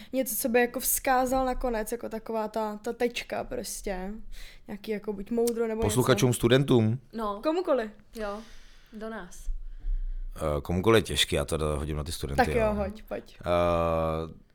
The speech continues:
Speaker 2: jestli to jsou tady studenti V Š K K, tak,
Speaker 1: Jo.
Speaker 2: eh, určitě vám fandím, abyste to dělali a i to tady padlo, abyste to jako dělali rádi, protože jestli to děláte neradi, tak to radši jako nedělejte.
Speaker 3: Hmm.
Speaker 1: Super.
Speaker 2: That's
Speaker 3: Amen.
Speaker 2: it.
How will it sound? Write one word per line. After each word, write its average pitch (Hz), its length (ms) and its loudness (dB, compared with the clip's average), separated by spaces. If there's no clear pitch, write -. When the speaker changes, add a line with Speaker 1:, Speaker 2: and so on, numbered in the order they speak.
Speaker 2:
jestli 92 380 -2
to 95 120 -2
jsou 101 160 -2
tady 95 240 0
studenti 82 640 -2
V 80 120 -4
Š 82 160 -4
K 82 140 -4
K, 78 260 -4
tak, 76 180 -8
Speaker 1:
Jo. 233 140 -2
Speaker 2:
eh, 76 120 -6
určitě 76 440 -6
vám 76 180 0
fandím, 76 420 -4
abyste 76 540 -4
to 78 160 -4
dělali 76 640 -2
a 78 400 2
i 78 120 -8
to 92 100 -4
tady 95 220 0
padlo, 80 360 0
abyste 80 280 -4
to 87 60 -4
jako 87 240 -2
dělali 82 300 0
rádi, 76 320 0
protože 73 300 -8
jestli 73 220 -8
to 80 120 -6
děláte 76 340 -4
neradi, 69 360 -6
tak 69 180 -10
to 71 100 -12
radši 71 260 -12
jako 71 180 -10
nedělejte. 67 440 -6
Speaker 3:
Hmm. 208 300 -12
Speaker 1:
Super. 117 360 4
Speaker 2:
That's 107 160 4
Speaker 3:
Amen. 104 160 6
Speaker 2:
it. 92 120 -10